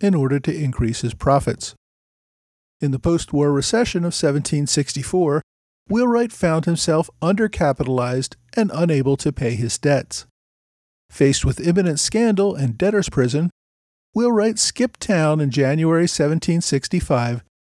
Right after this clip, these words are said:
and headed for the island of Guadalupe in the Caribbean, where he died a few months later. The Wheelwright bankruptcy hit New England harder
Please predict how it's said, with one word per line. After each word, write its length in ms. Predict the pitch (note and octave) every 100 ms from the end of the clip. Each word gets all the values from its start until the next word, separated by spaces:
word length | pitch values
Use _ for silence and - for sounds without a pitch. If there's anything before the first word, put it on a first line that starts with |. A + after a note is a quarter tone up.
| _ _ _
and 140 | A3+ G3+
headed 340 | F#3+ F3 E3
for 100 | G3
the 140 | F#3
island 400 | C#3+ C#3 D3 D3+
of 160 | C#3+ C3
Guadalupe 800 | A#2+ C#3 E3+ E3 B2+ B2+ A2+ B2+ -
in 100 | A#2
the 80 | B2
Caribbean, 640 | - E3 C#3 A#2+ A#2+ B2+ _ _ _ _
where 160 | - -
he 120 | B3
died 480 | G3+ F3 C#3 C3 C3 -
a 60 |
few 260 | C#3+ - A#2+
months 320 | A2+ A2+ -
later. 460 | C#3 D3 B2 A2 - _ _ _ _ _ _ _ _ _
The 100 | -
Wheelwright 480 | F3 A#3 C4+ A#3 A#3
bankruptcy 640 | F3+ E3 - E3+ - F#3
hit 260 | D#3+ - D#3
New 160 | F3 F3
England 360 | E3+ F3 F#3
harder 460 | - C3 A#2 A#2+